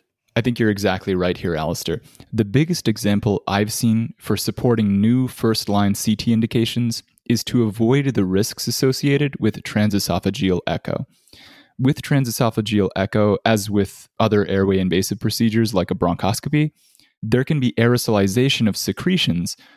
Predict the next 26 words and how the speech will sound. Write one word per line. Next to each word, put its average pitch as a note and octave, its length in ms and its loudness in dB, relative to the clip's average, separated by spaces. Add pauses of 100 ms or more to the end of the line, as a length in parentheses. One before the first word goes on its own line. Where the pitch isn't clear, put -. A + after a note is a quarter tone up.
(160)
which - 220 -2
puts - 180 -2
the - 180 -2
operators A2 760 2 (100)
and A2+ 180 2
the C3 60 0
staff G#2 420 0
in G2 80 0
the G2 80 2
room B2+ 460 2
at G#2 100 -2
high G2 140 -2
risk F#2 300 0
of F2+ 80 -2
exposure. - 600 -2 (460)
Thus, B2+ 420 -2
C - 280 0
T A#2+ 320 -2
can B2 220 0
be G#2+ 100 0
used A#2 440 0
to A#2 180 2
avoid A2 520 0
some A2+ 220 0
of G2 120 -2
these G2+ 280 0